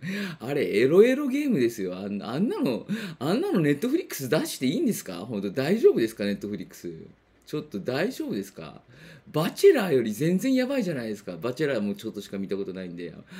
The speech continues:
あんまりバチェラーのと比較することはできない立場なんですけど。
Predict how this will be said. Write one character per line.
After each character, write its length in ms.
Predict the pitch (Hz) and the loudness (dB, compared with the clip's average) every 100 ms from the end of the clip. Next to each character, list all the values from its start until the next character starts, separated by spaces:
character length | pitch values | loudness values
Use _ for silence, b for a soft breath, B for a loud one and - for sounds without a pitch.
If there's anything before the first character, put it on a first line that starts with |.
| 175 | -16
あ 80 | - | -6
ん 80 | 113 | -2
ま 80 | 151 | -2
り 80 | 139 | 0
バ 140 | 127 | -2
チ 140 | 131 | 0
ェ 40 | 139 | -2
ラ 60 | |
ー 20 | 117 | 0
の 240 | 104 92 | -2 -4
と 220 | - 107 | -8 -10
比 100 | 101 | -8
較 140 | - 101 | -8 -10
す 160 | - | -10
る 60 | 95 | -8
こ 100 | 101 | -6
と 300 | 98 90 90 | -6 -8 -8
は 200 | 87 82 92 - - 80 | -10 -10 -14 -16 -16 -12
で 140 | 80 107 | -4 -4
き 180 | 113 113 | -4 -2
な 200 | 104 95 | -2 -2
い 100 | 92 | -8
立 160 | 107 - | -14 -14
場 60 | 82 | -14
な 80 | |
ん 80 | 80 | -14
で 60 | 78 | -16
す 80 | - | -14
け 80 | |
ど。 180 | 80 76 | -14 -14